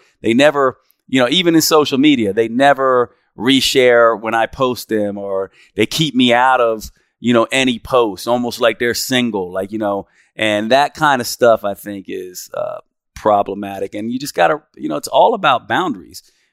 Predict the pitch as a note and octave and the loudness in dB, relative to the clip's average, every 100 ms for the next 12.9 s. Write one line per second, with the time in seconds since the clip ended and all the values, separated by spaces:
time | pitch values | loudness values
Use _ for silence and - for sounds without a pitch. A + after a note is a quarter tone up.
0 | - A#2 B2 - D3+ E3 D#3 C#3 C3 - | -6 -2 0 0 0 0 -2 -4 -8 -6
1 | A2+ A#2+ F#3 F#3+ B2 A2+ A2+ A2+ A#2 G#2+ | -6 -2 0 0 -4 -6 -12 -2 0 0
2 | G#2 G#2+ G#2+ G#2+ G2+ G2 - A2 C3+ B2+ | -4 -10 -10 -8 -4 -4 0 0 0 -2
3 | - A#2 G#2+ G#2+ E2 - - G2 G2 G2 | 0 0 0 -4 -8 -14 -16 -14 -8 -4
4 | A#2+ G3+ E3 C3 - _ _ _ _ _ | 0 2 2 2 -4 _ _ _ _ _
5 | _ _ _ - G#2 C3 D3 C3 A2 G2+ | _ _ _ -16 -4 0 0 0 -4 -4
6 | F2+ G#2 G2+ G2+ _ _ _ _ _ - | 0 4 4 2 _ _ _ _ _ -14
7 | G#2+ E3+ - A#2 C#3+ A3+ G#3+ C3+ A#2+ A#2 | 0 0 0 0 4 4 4 0 2 2
8 | A#2 A#2 G#2 - C3 C3+ B2+ A#2 A2 A#2 | 2 0 -8 0 0 0 -4 -4 -2 -4
9 | A#2+ G#2+ A#2 G#2 A2+ A2+ A2+ A#2 A2 A2 | -4 -8 -12 -8 -2 -2 -2 -4 -4 -6
10 | A2 G#2+ G#2 G2+ G#2 F#2 G2 E2+ - _ | -6 -6 -6 -12 -10 -6 -6 -6 -12 _
11 | _ _ _ - C3 C#3 E3 F#3 F#3+ F#3 | _ _ _ -10 2 4 4 0 -6 -4
12 | D#3+ D3+ D3+ C#3+ C3+ B2 A#2+ G2 E2 | 0 0 -2 -6 -8 2 2 2 -4